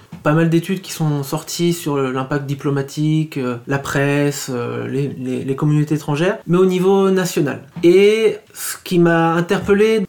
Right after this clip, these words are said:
durant mes recherches, c'est que beaucoup des études qui, euh, qui étaient sorties, euh, ces dernières années avaient adopté le cadre national comme cadre d'études, et au final, ce que j'ai voulu, euh, essayer d-, essayer d'apporter à travers ma recherche, c'est de voir si on pouvait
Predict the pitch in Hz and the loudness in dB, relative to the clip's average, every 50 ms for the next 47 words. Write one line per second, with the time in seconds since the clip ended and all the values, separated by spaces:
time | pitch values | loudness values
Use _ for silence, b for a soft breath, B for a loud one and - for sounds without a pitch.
0 | _ - 147 151 147 156 156 156 151 156 160 - - 214 226 - - - - 196 | _ -4 -4 -2 0 2 2 2 2 2 0 0 0 -2 -2 -2 -6 -4 0 2
1 | 196 208 220 226 233 214 208 - - _ - - 185 185 196 202 202 202 - - | 4 4 4 4 2 0 -2 -4 -10 _ -6 -2 2 4 4 4 4 2 0 -6
2 | _ _ - 156 165 190 190 - 233 226 196 196 185 185 185 180 - 208 196 196 | _ _ -2 0 0 0 0 0 0 2 2 2 2 2 0 -2 -4 -6 -6 -6
3 | - - 185 185 190 196 196 180 - 156 151 143 143 135 139 - 156 151 - 165 | -8 -6 -2 0 0 2 0 0 0 0 -2 -2 -2 -4 -4 -6 -4 -4 -2 -4
4 | - - 175 175 - - - 190 190 190 180 160 156 - 170 160 175 156 165 165 | -4 -4 -6 -6 -6 -6 -2 0 2 2 2 2 0 0 0 2 2 2 2 0
5 | 151 147 160 160 185 226 233 B B B B B B B - 170 175 202 220 233 | 0 2 2 2 2 0 -2 B B B B B B B 0 2 4 4 4 4
6 | 220 - - - _ _ 180 175 175 175 170 170 - 208 208 214 208 190 175 185 | 2 -2 -6 -12 _ _ 0 2 4 2 2 2 2 2 4 4 4 2 2 2
7 | 185 185 175 170 170 170 165 170 185 170 170 175 185 190 202 196 185 170 - - | 0 2 2 2 2 2 2 2 2 2 4 4 4 2 0 0 -4 -8 -6 -4
8 | 143 135 127 - 170 165 165 165 160 151 156 156 156 - - 226 240 233 202 190 | -4 -4 0 0 2 2 2 2 2 2 2 2 0 0 -2 0 0 0 0 -2
9 | - 180 185 202 214 214 202 - - 147 143 - - 180 175 180 190 202 233 226 | 0 2 2 4 4 4 2 0 -4 -10 -12 -8 -2 0 0 2 2 2 2 0
10 | 202 - - 196 175 170 175 165 170 175 185 202 202 202 190 180 160 - - - | -4 -6 -4 -2 0 0 0 0 0 0 2 4 4 4 4 2 0 -2 -6 -8
11 | 143 - - 175 185 185 170 170 - 160 151 - 175 175 190 175 175 170 170 165 | -6 -4 -2 0 0 0 0 -2 -4 -4 -2 2 2 2 4 4 2 0 -2 -2
12 | - - 196 175 - 180 165 165 165 156 - - 220 220 - - 190 190 175 170 | -2 0 -2 0 0 0 0 0 0 0 -2 -4 -4 -6 -2 0 0 2 2 0
13 | 156 165 185 196 214 208 - - - - - 202 220 247 247 B B B B B | 0 2 2 2 2 2 -2 -8 -8 -4 -2 -2 -2 -2 -4 B B B B B
14 | B B B - 170 165 - 190 175 175 190 202 208 214 214 214 - | B B B -4 -2 -2 0 0 2 4 6 6 6 6 4 0 -4